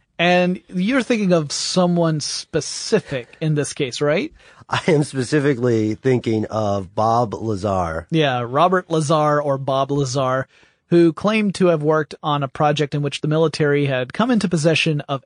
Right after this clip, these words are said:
Speaker 1: alien technology, and his job was to reverse engineer that alien technology to learn how it works
Speaker 2: Mm-hmm.
Speaker 1: so that we could take advantage of that tech here on Earth,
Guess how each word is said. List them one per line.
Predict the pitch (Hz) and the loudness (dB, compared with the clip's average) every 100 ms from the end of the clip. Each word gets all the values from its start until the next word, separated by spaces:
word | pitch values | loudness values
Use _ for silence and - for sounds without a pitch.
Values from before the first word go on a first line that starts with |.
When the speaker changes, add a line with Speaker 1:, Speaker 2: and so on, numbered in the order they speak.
| - | -2
Speaker 1:
alien | 202 220 214 196 175 | 0 2 2 2 0
technology, | 156 160 160 147 135 120 - 107 139 - _ _ _ _ | -2 -6 -4 -2 -2 -4 -8 -16 -18 -20 _ _ _ _
and | 156 156 156 | 0 2 2
his | 139 202 | 2 2
job | 175 185 165 | 4 2 4
was | 156 143 | 2 0
to | - | 0
reverse | 143 143 143 156 - - | 0 2 2 2 0 -2
engineer | 175 147 151 165 180 160 | 0 2 0 2 4 4
that | 131 | 0
alien | 147 143 135 | 0 -2 -2
technology | 131 143 143 135 135 131 | -6 -8 -6 -4 -4 -4
to | 143 | -4
learn | 143 147 | -2 -2
how | 139 175 214 | 0 0 0
it | |
works | 160 113 135 - - - | -2 -4 -4 -8 -10 -6
Speaker 2:
Mm-hmm. | 98 85 | -8 -6
Speaker 1:
so | 85 | 0
that | 170 | 4
we | 170 | 4
could | 185 180 | 2 0
take | 175 | 0
advantage | 160 143 139 139 | 0 -2 -2 -4
of | 135 | -2
that | 139 - | -2 -4
tech | - 120 - | -4 -6 -6
here | - 127 120 | -6 -4 -2
on | 143 | -2
Earth, | 277 156 113 | 0 0 -4